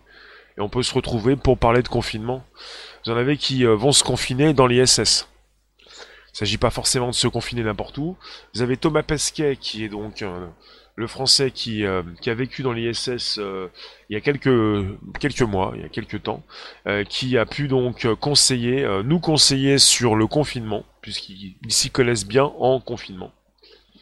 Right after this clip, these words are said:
Euh, Natacha, alors cosmonaute, c'est l'appellation pour les Russes, astronaute pour les Américains et spationaute pour les Français.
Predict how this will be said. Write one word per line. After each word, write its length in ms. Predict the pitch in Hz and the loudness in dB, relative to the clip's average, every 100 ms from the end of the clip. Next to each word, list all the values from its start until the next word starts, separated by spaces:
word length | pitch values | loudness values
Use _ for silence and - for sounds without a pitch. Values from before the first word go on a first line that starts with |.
| - - - _ _ | -20 -20 -20 _ _
Euh, 60 | 110 | 2
Natacha, 460 | 143 156 170 - 147 | 2 2 -4 -2 -2
alors 180 | 123 | -2
cosmonaute, 540 | - 160 165 156 175 175 | -4 -4 -2 0 0 0
c'est 120 | 139 | 0
l'appellation 560 | 135 131 147 139 - 147 | -2 2 0 0 -2 -4
pour 200 | 131 120 | -4 -4
les 100 | 117 | -2
Russes, 340 | 143 165 - | -2 -2 -2
astronaute 520 | 143 123 - 147 151 | -2 -2 -2 -4 -2
pour 100 | 131 | -2
les 80 | 120 | -2
Américains 540 | 120 113 110 120 143 | 0 -2 -2 -2 -4
et 80 | 135 | -4
spationaute 600 | - - 143 160 156 170 | -4 -2 -2 0 0 -2
pour 160 | - 151 | -2 0
les 120 | 170 | 0
Français. 560 | - - 165 - 127 | -2 -4 -2 0 -2